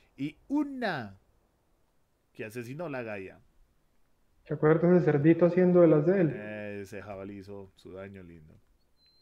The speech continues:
Speaker 1: Tres edificios perdidos por parte de Cowboy contra, eh, perdón, sí. No, mentiras, mentiras, mentiras. Tres edificios arrasados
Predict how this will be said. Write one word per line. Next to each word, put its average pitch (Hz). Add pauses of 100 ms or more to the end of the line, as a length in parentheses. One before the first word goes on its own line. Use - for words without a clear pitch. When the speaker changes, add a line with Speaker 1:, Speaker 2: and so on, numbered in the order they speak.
(720)
Speaker 1:
Tres 151
edificios 123
perdidos 123
por 110
parte 127
de 113
Cowboy 131
contra, 135 (300)
eh, 147
perdón, 131
sí. 110 (360)
No, 151
mentiras, 135
mentiras, 113
mentiras. 107
Tres 170
edificios 175
arrasados 131